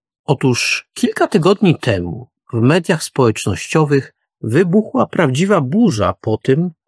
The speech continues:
jak na jednym ze zdjęć przesłanych z Marsa zauważono coś, co dla wielu wygląda jak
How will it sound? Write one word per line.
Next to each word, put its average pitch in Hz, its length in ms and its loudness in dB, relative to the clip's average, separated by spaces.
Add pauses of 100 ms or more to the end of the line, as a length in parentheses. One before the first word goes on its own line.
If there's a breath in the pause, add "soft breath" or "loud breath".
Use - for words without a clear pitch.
(120)
jak 107 340 0
na 101 200 0
jednym 165 460 2
ze 160 160 2
zdjęć 107 560 0
przesłanych 104 640 -2
z - 80 -6
Marsa 113 520 0 (340)
zauważono 170 920 2
coś, - 600 -2 (340)
co 113 340 2
dla 113 220 0
wielu 202 460 2
wygląda 135 580 0
jak 151 540 -4